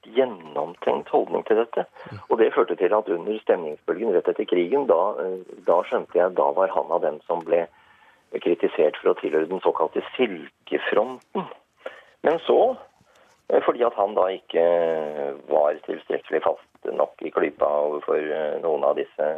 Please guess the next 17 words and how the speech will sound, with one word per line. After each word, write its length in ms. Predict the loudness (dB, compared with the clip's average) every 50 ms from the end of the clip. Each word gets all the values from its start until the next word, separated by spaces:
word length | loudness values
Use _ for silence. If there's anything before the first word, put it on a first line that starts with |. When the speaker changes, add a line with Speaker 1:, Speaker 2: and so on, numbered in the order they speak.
| -6 -6
Speaker 1:
nazistene, 420 | -8 -6 -4 -6 -6 -6 _ -4 -2
mente, 560 | -2 -2 -2 -2 -2 0 0 0 0 -2 -6 -10 -6 _
mente 240 | -2 -2 -2 0 0
da 140 | 2 2 2
noen. 220 | 0 -2 -4 -6 -6 -12 -16 -14 -14 -14 -16 -18 -20 -20 -4 _
Men 180 | -2 -2 -2 -4 -6 -2
så, 120 | 0 2 2 4 2 2 2 0
eh, 160 | 2 0 0
da, 440 | 2 2 2 2 2 0 -2 -4 -6 -6
eh, 500 | -6 -6 -4 -4 -4 -4 -6 -6 -6 -4
noen 200 | 0 2 2 4
årtier 560 | 4 4 2 0 -4 -6 -4 -2 0 0 0 -2
etterpå, 480 | -4 _ _ -2 0 2 2 0 0 -2 -8 _ _ -20 -20 _ _ _ _ _ _
da 200 | 2 2 2 2 0
justisminister 1160 | -2 -4 -6 -6 -6 -8 -6 -6 -6 -8 -4 0 2 2 2 2 -2 -6 -4 -2 0 0 2
Ingrid 380 | 0 0 0 -2 -4 -4 -2
Louise, 320 | -2 -2 -2 -2 -4 -6